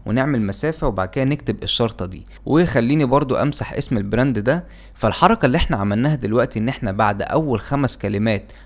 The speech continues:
عملنا الشرطة دي، ده بيساعد ان المنتج بتاعنا يكون ظاهر على محرك البحث على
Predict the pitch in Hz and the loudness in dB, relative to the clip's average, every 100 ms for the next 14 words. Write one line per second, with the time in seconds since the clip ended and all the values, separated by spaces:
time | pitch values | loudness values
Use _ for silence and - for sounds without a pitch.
0 | - - 113 151 127 - - 156 165 123 | -4 0 2 2 2 0 0 2 2 -2
1 | 110 147 - - - - 143 170 143 - | -2 -2 -6 -14 -16 0 2 4 2 2
2 | 165 170 - 117 101 104 160 190 113 101 | 4 2 0 -2 0 0 0 0 -4 -4
3 | 104 156 147 107 - 151 131 160 147 98 | -2 -2 -2 -4 -2 -2 0 0 0 -2
4 | 139 123 - 135 151 107 104 131 - 92 | -2 -2 -2 -2 -2 -4 -4 -4 -4 -6
5 | 85 | -6